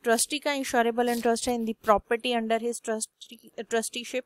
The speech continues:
एक बेली का इंश्योरेबल इंटरेस्ट है in the goods bailed to him, एक प्लेजी का इंश्योरेबल इंटरेस्ट है in the property of goods pledged, एक स्पाउस का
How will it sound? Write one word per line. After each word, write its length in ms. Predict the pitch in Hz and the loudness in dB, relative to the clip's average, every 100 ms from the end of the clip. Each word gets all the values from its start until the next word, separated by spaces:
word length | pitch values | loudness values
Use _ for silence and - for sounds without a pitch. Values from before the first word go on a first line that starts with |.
| _ _ _ - _ - | _ _ _ -20 _ -4
एक 200 | 226 202 | -4 2
बेली 320 | 226 233 262 | 2 2 -2
का 160 | 302 | -4
इंश्योरेबल 520 | 285 262 254 240 240 240 | -6 -4 -2 -2 -4 -6
इंटरेस्ट 420 | 233 240 233 - | -4 -6 -6 -8
है 160 | 247 | -10
in 120 | - 220 | -10 -6
the 160 | 233 196 | -6 -2
goods 320 | 220 226 - | -4 -4 -10
bailed 300 | 208 214 220 - - | -2 0 0 -4 -10
to 180 | 247 240 | -8 -8
him, 160 | 240 254 _ - - _ - | -12 -16 _ -20 -20 _ -4
एक 140 | 240 - | -4 -4
प्लेजी 380 | - 226 208 285 | 0 0 0 -6
का 140 | 269 302 | -2 -4
इंश्योरेबल 540 | 269 269 247 240 240 | -2 -2 -2 -2 -4
इंटरेस्ट 400 | 233 233 226 - | -4 -4 -6 -6
है 160 | 240 226 | -10 -8
in 80 | |
the 100 | 214 - 214 | -10 -6 -6
property 440 | 196 208 226 226 | -4 -8 -4 -4
of 40 | 220 208 | -2 -6
goods 240 | 220 - - | -6 -10 -2
pledged, 460 | 208 220 - - 277 - _ _ _ - | 2 2 0 -10 -14 -14 _ _ _ -2
एक 160 | 247 - | -2 -2
स्पाउस 500 | - 233 233 277 - | 0 4 4 0 -10
का 380 | 294 294 294 | -4 -2 -2